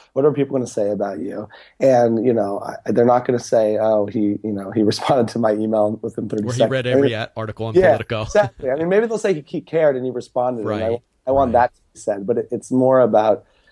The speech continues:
Speaker 1: kind of the, uh, intangibles. You're a good person, you're kind, you're a listener, you, you know, you spend time with people. And I think we need to be more, um, uh, aware of kind of the importance of physical time and not just,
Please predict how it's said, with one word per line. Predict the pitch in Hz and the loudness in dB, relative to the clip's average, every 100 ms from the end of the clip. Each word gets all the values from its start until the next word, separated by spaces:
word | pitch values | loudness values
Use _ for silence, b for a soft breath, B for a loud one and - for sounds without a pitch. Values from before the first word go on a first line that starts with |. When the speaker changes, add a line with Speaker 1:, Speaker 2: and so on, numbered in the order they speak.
| _ | _
Speaker 1:
kind | - 117 117 - | -2 -2 -4 -4
of | 113 104 | -2 2
the, | 104 98 - _ 98 | 4 4 -2 _ -12
uh, | - - | -10 -4
intangibles. | 110 - 104 104 98 98 95 135 _ _ | -2 0 0 0 0 2 0 -2 _ _
You're | 98 | 0
a | 95 | 2
good | 101 | 0
person, | - 101 - 101 | 0 -4 0 -2
you're | 95 | -2
kind, | - 98 101 92 | -4 -2 2 4
you're | 95 | 4
a | |
listener, | 98 92 95 95 | 2 2 0 4
you, | 98 95 - | 2 2 0
you | 101 | 2
know, | |
you | 98 101 | 4 2
spend | - 127 | 2 0
time | 101 113 110 | 2 2 4
with | 104 | 2
people. | - 98 98 95 | 0 -2 0 0
And | 104 | 2
I | 104 | 2
think | 107 90 _ B B B | 2 0 _ B B B
we | 113 | 4
need | 113 107 | 4 4
to | 107 | 4
be | 104 | 4
more, | 107 101 98 92 95 | 6 6 4 2 -2
um, | 98 95 101 _ _ B B B 208 | -4 -4 -8 _ _ B B B -6
uh, | - | -4
aware | - 110 107 101 101 | 2 4 6 6 4
of | 98 - - | 0 -6 -6
kind | 101 | -4
of | 98 | -2
the | 101 95 | 0 0
importance | 104 95 107 101 101 | -2 0 0 0 -4
of | - 98 - | -6 -8 -6
physical | - 127 151 160 | 0 2 2 0
time | 160 151 151 | 2 2 2
and | 123 | 2
not | 110 101 | 0 -2
just, | - 98 - _ | -4 -10 -10 _